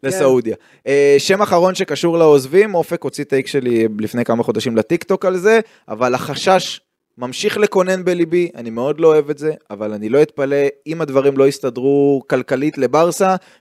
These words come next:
Speaker 2: ורפיניה יישאר, וכדי להביא נניח את ברנרדו שהוא החלום של צ'אבי, אם יצטרכו מכירה גדולה, אני לא אתפלא אם השם של קריסטנסן יעלה, זה יהיה הזוי, זאת תהיה טעות, אבל אני כבר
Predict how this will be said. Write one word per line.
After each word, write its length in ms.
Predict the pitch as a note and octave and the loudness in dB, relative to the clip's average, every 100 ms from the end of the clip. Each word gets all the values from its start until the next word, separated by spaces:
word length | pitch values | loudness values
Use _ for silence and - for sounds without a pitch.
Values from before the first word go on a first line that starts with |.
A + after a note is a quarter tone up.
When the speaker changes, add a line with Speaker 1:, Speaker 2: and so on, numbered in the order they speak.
| - | -10
Speaker 2:
ורפיניה 480 | A2+ G#2+ E3 G3+ G3 | -8 -4 -2 0 0
יישאר, 480 | F3+ F3+ D#3+ D#3+ C#3+ | 0 0 0 0 -2
וכדי 300 | B2 C3 C3 | -4 -4 -2
להביא 300 | C3 B2+ F3 | -2 -2 -4
נניח 320 | F3 E3 E3 | -4 -4 -2
את 120 | D3 | 0
ברנרדו 440 | D3+ C#3+ D#3 E3+ D#3+ | 0 0 -2 -2 -4
שהוא 260 | E3 E3 | -2 0
החלום 460 | E3+ D#3 C#3+ F3+ E3+ - _ | 0 2 4 4 4 -6 _
של 160 | - B2+ | -4 -2
צ'אבי, 340 | - F#3+ F#3+ | 2 2 0
אם 80 | D#3 | -4
יצטרכו 500 | C3 - B2+ C#3+ G3+ | -8 -4 -4 0 0
מכירה 340 | A3 G#3+ G3 | 0 -2 -2
גדולה, 360 | G3 F#3 F#3+ F#3+ - _ _ | 0 0 2 2 -2 _ _
אני 200 | G2+ G#2+ | -18 -4
לא 260 | B2 D#3+ D#3+ | 4 6 4
אתפלא 480 | - B2+ A#2+ C#3 C#3 | 0 -6 -2 2 2
אם 100 | B2+ | 0
השם 240 | A2 C3+ | -4 -6
של 140 | B2+ A#2 | -6 -10
קריסטנסן 560 | A#2+ A#2+ C3 A#2+ A#2 | -6 -6 -6 -6 -6
יעלה, 400 | A2+ G#2+ A2+ D#3+ E3 - _ | -4 -2 2 4 4 0 _
זה 140 | G#2+ B2+ | -2 2
יהיה 140 | D#3 | 4
הזוי, 400 | D#3+ C#3 D#3+ E3+ D#3+ - | 2 2 2 2 -2 -10
זאת 180 | B2 | -8
תהיה 180 | - D3 | 2 2
טעות, 440 | D3 D3+ F3+ A#3 - _ - | 2 2 4 2 -4 _ -8
אבל 380 | C#3 F3 A3+ A3 - | 0 2 2 0 -6
אני 180 | C#3+ D3+ | -10 -8
כבר 300 | D3 D#3 G#3 | -8 0 0